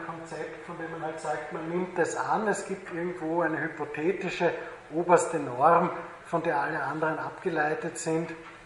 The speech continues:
denn ansonsten käme man in einen unendlichen Regress. Und die spannende Frage, die halt dann oft gestellt wird und die zu so viel Verwirrung Anlass, äh, gibt, ist die, worin, was,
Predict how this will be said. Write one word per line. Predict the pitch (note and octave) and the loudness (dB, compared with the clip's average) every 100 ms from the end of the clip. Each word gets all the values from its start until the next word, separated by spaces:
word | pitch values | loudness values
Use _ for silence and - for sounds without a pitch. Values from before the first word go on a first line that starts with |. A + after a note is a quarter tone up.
| - - - - - - - - | -20 -20 -20 -20 -20 -20 -12 -4
denn | D3 C#3+ | -2 -2
ansonsten | D3 C#3+ C#3 D3 D#3 - C#3 - - - | -4 -6 -2 -2 -2 -6 -8 -10 -18 -14
käme | - D3+ D3+ D#3+ | -6 0 2 2
man | D3 D3+ D#3 | 2 0 -4
in | D#3 | -6
einen | D#3+ D3 D#3 D#3+ | -4 -4 -6 -8
unendlichen | F#3 C#3+ C#3+ C#3 D#3 B2+ D3 - - - - | -8 -8 -8 -8 -8 -8 -8 -10 -16 -16 -2
Regress. | D#3+ E3+ - D3 D3+ C#3+ - - - - - - - | 2 2 0 -2 -2 -2 -4 -4 -6 -14 -16 -14 -14
Und | D#3+ | -8
die | F3+ | -2
spannende | - D#3 F3 F3 | 4 4 4 0
Frage, | - D3 F3 | 0 2 2
die | F3+ E3 | 2 2
halt | E3 E3 - | 2 0 -2
dann | D#3+ E3 | 0 0
oft | E3 - | -4 -6
gestellt | F3 - D3 E3+ - | -8 -6 -6 -6 -2
wird | F#3 F#3 F3+ | 0 0 -2
und | D#3 - | -8 -10
die | F3 | -12
zu | E3+ | -12
so | - | -10
viel | E3+ E3+ | -10 -10
Verwirrung | - C#3+ D#3 F#3+ G3 | -10 -2 4 6 6
Anlass, | F3 E3 F3 E3+ D#3+ - - | 2 -2 0 0 0 -4 -10
äh, | D#3+ - - - - - - - - | -14 -14 -14 -14 -16 -20 -18 -16 -4
gibt, | F#3 F#3+ - - - - - - | -4 -2 -8 -12 -16 -16 -18 -8
ist | D#3 - F3+ | -6 -6 -2
die, | F#3 G3 - - | -2 -2 -4 -8
worin, | D#3 D#3 E3+ F3+ | -4 0 2 2
was, | E3 D#3+ | 2 0